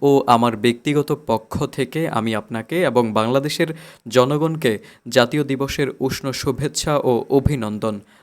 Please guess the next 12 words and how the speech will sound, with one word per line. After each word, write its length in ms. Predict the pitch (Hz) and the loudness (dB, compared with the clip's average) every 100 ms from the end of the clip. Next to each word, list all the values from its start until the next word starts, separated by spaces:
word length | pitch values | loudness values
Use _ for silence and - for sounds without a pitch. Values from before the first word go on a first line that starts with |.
| - | -2
জানাচ্ছি।" 600 | 117 104 101 - - 104 - _ _ _ | 2 2 0 -2 -2 -2 -6 _ _ _
তিনি 180 | 135 117 | -2 0
আরও 160 | 110 113 | 0 0
বলেন, 320 | 110 135 175 - - - 113 | 2 0 -2 -6 -20 -16 -6
"ভারত 340 | - 131 160 | 4 6 6
বাংলাদেশ 540 | 156 120 117 123 131 143 | 4 2 4 2 0 -2
সম্পর্ক 580 | - 147 139 147 - 170 | -2 -4 -2 -4 -2 0
বহুমুখী। 760 | 110 110 127 98 98 - 113 - - - - | 0 0 -2 -6 -8 -4 -4 -4 -16 -20 -2
আমাদের 300 | 127 143 170 | 4 6 6
সহযোগিতার 680 | 196 165 160 160 165 175 156 | 4 4 2 0 0 2 2
মধ্যে 480 | 117 113 113 - 160 | 2 0 -2 -2 2
রয়েছে 500 | 139 139 - 131 | 4 2 4 2